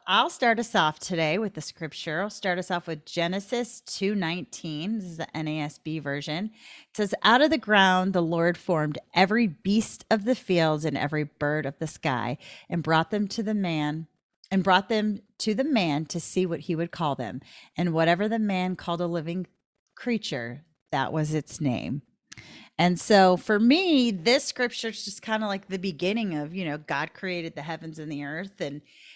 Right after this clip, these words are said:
and he created all the creatures and the animals of this world. And it's like, if he knows us by name and can number the,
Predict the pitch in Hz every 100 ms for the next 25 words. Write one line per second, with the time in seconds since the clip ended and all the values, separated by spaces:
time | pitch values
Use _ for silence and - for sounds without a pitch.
0 | _ 147 170 165 - 190 170 170 262 226
1 | 180 - - 190 220 240 208 - - -
2 | 226 285 - 175 143 147 151 156 151 160
3 | 143 - - 185 247 285 165 143 139 139
4 | - 165 165 160 160 - 170 233 190 143
5 | 151 _ - - - - 196 196 196 -
6 | 220 202 - 311 339 233 214 226 226 -
7 | 156 170 254 - - 240 247 233 214 233
8 | 220 180 175 - 185 180 165 185 208 170
9 | 151 135